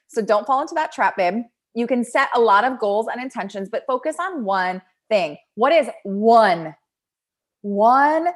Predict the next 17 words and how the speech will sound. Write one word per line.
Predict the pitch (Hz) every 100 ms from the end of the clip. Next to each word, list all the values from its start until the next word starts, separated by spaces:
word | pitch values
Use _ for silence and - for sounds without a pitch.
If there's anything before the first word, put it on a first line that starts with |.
| -
thing | - 254 208 180
that | 160 180
you | 240 330
want | 330 269 277
to | - 285
focus | - 233 220 185
on? | 151 135 160 220 - _ _ _ _ _ _ _ -
What | 214
is | 277
one | 254 285
thing | 294
that | 262 247
you | 277 220 170
get | 254 330 - -
to | - 226
focus | - 185 180 175 -
on | 147 143 214